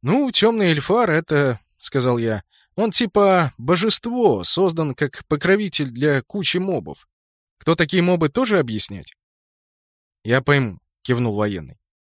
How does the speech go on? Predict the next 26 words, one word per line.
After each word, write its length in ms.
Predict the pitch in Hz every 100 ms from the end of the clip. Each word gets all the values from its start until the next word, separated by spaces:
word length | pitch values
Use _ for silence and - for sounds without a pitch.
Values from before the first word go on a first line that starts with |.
| _ _ _
В 60 | -
общем, 360 | 220 - 208 -
у 80 | 156
меня 300 | 160 190 175
несколько 440 | 143 185 160 143
минут 280 | 139 151 143
ушло, 320 | 127 139 160
чтобы 460 | - 131 127 117 107
рассказать 540 | 117 - 120 139 143
примерную 540 | - 117 123 127 117
историю 420 | 110 - 127 123 120
игрового 460 | 131 120 117 113 101
мира, 320 | 113 143 139 - _ _ _
что 300 | - 139 120
тёмные 360 | - 175 135
эльфары 340 | 117 - 147 139
виноваты 500 | 113 110 120 139 127
в 60 |
какой-то 380 | - 110 139 131
катастрофе, 680 | - 92 85 123 156 135 139 - -
в 60 | -
результате 480 | 120 113 117 180 117
которой, 380 | 101 139 151 135
по 100 | 107
задумке 440 | 101 123 156 110
разрабов, 520 | 98 95 135 151 139